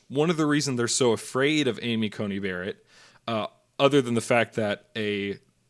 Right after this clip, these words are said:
a woman who is confident enough to have a career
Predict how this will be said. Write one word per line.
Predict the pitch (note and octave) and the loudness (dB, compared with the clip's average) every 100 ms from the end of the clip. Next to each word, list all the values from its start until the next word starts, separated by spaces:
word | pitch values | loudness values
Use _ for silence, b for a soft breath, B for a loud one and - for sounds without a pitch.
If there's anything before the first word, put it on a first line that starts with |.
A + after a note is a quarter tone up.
| _ _ _ | _ _ _
a | A2+ A2 | 0 0
woman | A2 A#2+ C3 B2+ | 2 0 0 0
who | A#2+ | 0
is | A#2 | 0
confident | - - B2 B2+ A#2+ A#2 | 0 0 0 0 -2 0
enough | A2+ A2+ - | 0 -2 -2
to | A2+ | -4
have | A#2+ A#2 | 0 0
a | |
career | G#2+ - G#2+ G#2+ A2+ A2 | -2 -4 -4 -2 0 0